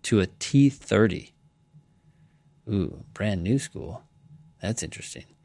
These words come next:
If I can't get into a school without having to pay or without a large discount, I shan't be attending said university, as this decision to attend law school already requires me to quit my job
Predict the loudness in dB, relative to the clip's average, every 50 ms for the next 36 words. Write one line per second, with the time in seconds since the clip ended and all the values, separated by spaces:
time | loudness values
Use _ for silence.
0 | _ _ -20 -20 -20 -20 -6 0 6 8 8 8 10 10 8 8 10 10 10 10
1 | 10 10 10 8 8 8 8 6 6 6 8 10 10 10 10 10 10 8 8 8
2 | 8 6 8 6 6 4 2 2 6 8 10 10 10 8 8 6 6 6 6 8
3 | 8 8 8 8 8 8 8 8 8 6 4 0 2 4 4 4 4 0 -4 -4
4 | -4 -4 -4 -8 -12 -18 -20 -20 -20 _ _ _ _ _ _ _ _ -2 2 4
5 | 6 8 10 10 10 10 8 6 6 6 8 10 10 10 8 4 2 4 6 6
6 | 8 8 6 6 6 4 2 0 2 8 10 12 12 12 10 8 8 8 8 8
7 | 8 8 6 6 6 4 2 4 4 6 6 6 6 4 4 4 4 4 4 2
8 | 2 2 4 6 6 8 8 6 6 4 4 4 4 4 4 4 4 6 6 8
9 | 8 6 6 4 4 4 4 4 6 8 10 10 10 10 10 8 8 6 6 4
10 | 4 6 6 8 8 6 6 4 2 2 2 0 4 6 6 6 6 6 4 4
11 | 4 4 4 6 6 6 4 2